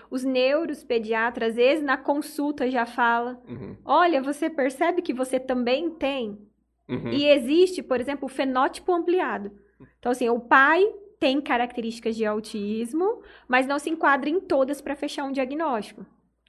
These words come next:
Speaker 1: Porque até hoje eu tava vendo um vídeo que fala assim, todas essas características faz parte do ser humano.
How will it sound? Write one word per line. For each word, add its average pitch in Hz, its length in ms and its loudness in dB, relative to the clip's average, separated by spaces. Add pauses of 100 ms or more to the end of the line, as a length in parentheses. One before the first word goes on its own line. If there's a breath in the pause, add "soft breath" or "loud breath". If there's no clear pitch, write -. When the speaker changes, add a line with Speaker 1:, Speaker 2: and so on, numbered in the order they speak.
(160 soft breath)
Speaker 1:
Porque 220 200 -2
até 233 200 0
hoje 254 200 6
eu - 20 -6
tava 240 180 0
vendo 233 220 -2
um 220 80 -4
vídeo 277 340 -2
que 277 120 -10
fala 302 200 0
assim, 285 220 -4
todas 415 640 0
essas 233 300 -4
características 220 1000 -6 (420 soft breath)
faz 415 380 2
parte 240 320 0
do 220 80 -4
ser 220 240 -4
humano. 196 400 -8